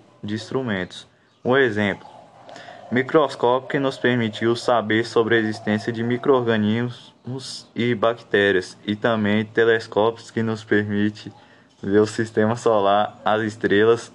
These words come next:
a órbita dos planetas. Em mil novecentos e quinze, quando Einstein adicionou a teoria da relatividade, enquanto publicava a teoria da relatividade geral,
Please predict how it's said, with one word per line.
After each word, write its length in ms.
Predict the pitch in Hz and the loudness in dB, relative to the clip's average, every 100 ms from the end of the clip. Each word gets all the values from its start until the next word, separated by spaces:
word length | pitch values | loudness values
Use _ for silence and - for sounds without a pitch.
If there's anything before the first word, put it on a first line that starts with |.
| _ | _
a 220 | 98 101 | 0 2
órbita 340 | 104 113 - 110 | 2 0 -4 -4
dos 180 | 117 120 | -4 0
planetas. 720 | 123 117 101 87 - - _ _ _ _ - | 2 2 0 -2 -8 -20 _ _ _ _ -6
Em 160 | 117 | -2
mil 140 | 135 175 | 0 2
novecentos 460 | 170 160 131 117 | 0 0 -2 0
e 60 | 107 | -2
quinze, 440 | 107 113 110 95 - - - - - _ | -2 -2 -2 -4 -12 -20 -20 -20 -20 _
quando 320 | 113 113 104 104 | 0 0 2 2
Einstein 480 | 107 107 107 101 - | 2 0 -4 -6 -2
adicionou 600 | 104 101 - 110 104 104 | -2 -2 -2 -2 0 0
a 80 | 104 | 0
teoria 400 | 107 107 104 120 | 2 2 4 2
da 120 | 117 | 2
relatividade, 840 | 113 104 101 - 98 92 98 95 - - _ _ - | 2 0 0 -2 -2 2 2 0 -6 -20 _ _ -6
enquanto 380 | 104 107 117 110 | -4 -2 -2 0
publicava 840 | 123 113 104 104 101 101 95 - - _ _ | 0 0 -4 0 0 2 0 -4 -12 _ _
a 120 | 95 | -4
teoria 720 | 95 113 110 107 117 117 110 107 | -2 0 2 4 4 4 2 -2
da 120 | - 101 | -2 0
relatividade 720 | 110 104 104 101 90 95 92 | 2 0 -2 -4 0 0 2
geral, 540 | 98 92 113 113 - | 2 2 2 0 -6